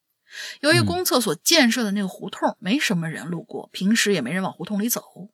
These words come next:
Speaker 1: 而监控拍到了他儿子路过。呃，就，呃，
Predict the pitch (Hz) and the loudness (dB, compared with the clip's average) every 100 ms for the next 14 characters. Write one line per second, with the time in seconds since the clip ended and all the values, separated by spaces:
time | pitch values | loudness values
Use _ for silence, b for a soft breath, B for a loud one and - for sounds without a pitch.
0 | _ B B - 233 302 311 294 - B | _ B B 0 4 4 4 2 -2 B
1 | B B - 339 349 392 320 180 - 196 | B B 2 8 10 10 8 6 2 -2
2 | 151 151 175 175 170 175 131 185 139 - | 0 2 2 0 0 -4 -4 -4 -4 -8
3 | _ _ _ _ _ _ _ _ _ _ | _ _ _ _ _ _ _ _ _ _
4 | - 208 196 233 285 226 - 196 185 | 2 4 4 2 2 2 0 0 0